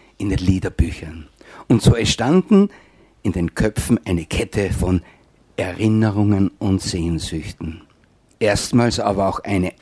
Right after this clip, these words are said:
Ahnung vom Christkind. So schöne Stunden hatten sie schon lange nicht mehr miteinander verbracht.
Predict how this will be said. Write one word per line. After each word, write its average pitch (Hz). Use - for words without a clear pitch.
Ahnung 131
vom 95
Christkind. 82
So 185
schöne 143
Stunden 139
hatten 98
sie 92
schon 90
lange 101
nicht 98
mehr 95
miteinander 87
verbracht. -